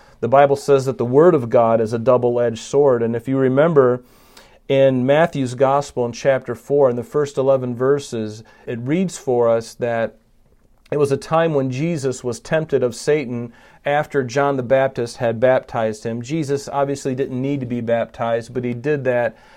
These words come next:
as a means to identify with man and to show us the example. But he himself didn't need to be baptized. But remember that he did, and immediately following it says that the Spirit of God drove him into the wilderness, into the Judean foothills,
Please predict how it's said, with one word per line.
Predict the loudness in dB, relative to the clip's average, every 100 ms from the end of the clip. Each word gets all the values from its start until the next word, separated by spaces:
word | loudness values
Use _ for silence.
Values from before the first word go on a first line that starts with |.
| _
as | -4 -2
a | -2
means | -2 -2 -4
to | -2 0
identify | 0 0 -2 -2 -2 0 0
with | -2 -6 -4
man | -4 -4 -4 -6 -8 -14 _ -10
and | -8
to | -8
show | -8 0 4 4
us | 0 -4
the | -6
example. | -4 -6 -4 -6 -6 -6
But | -6 -6
he | -6 -6
himself | -4 -6 0 4 4 2
didn't | -4 -2
need | -4 -4
to | -4
be | -2
baptized. | 0 -2 -2 -2 0 -2 -4 -12 -20 -4
But | -2
remember | 0 4 4 4 4
that | 4
he | 4
did, | 0 2 4
and | 2
immediately | 0 0 -2 -6
following | -4 0 2 2 0
it | -4
says | -2 -4
that | -4
the | -8
Spirit | -6 -4 0 0
of | 0
God | 2 2 0
drove | 2 2 2
him | 0 -2
into | 0
the | 0
wilderness, | 4 4 4 0 -4 -4
into | -6 -4
the | -4
Judean | -4 -2 0 0 -2
foothills, | -4 -4 -4 -2 -4 -2 -6 -12